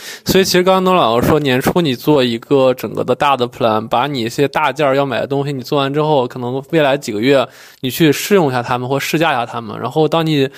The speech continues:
理性回来之后，你再看买不买。这样的话，其实可能能省一笔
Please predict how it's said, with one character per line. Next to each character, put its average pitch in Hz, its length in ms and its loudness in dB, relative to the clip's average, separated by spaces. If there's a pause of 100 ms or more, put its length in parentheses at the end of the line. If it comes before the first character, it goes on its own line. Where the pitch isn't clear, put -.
(240)
理 131 120 0
性 180 220 4
回 139 160 0
来 147 140 4
之 151 160 -2
后， 165 220 0
你 120 60 -8
再 117 140 2
看 147 180 -4
买 117 140 -6
不 113 100 -2
买。 127 220 -4
这 - 140 -2
样 175 80 2
的 135 60 0
话， 120 140 2
其 - 160 -8
实 123 120 0
可 127 160 -4
能 107 260 0 (400)
能 135 180 2
省 127 240 -2
一 139 140 -2
笔 123 260 -10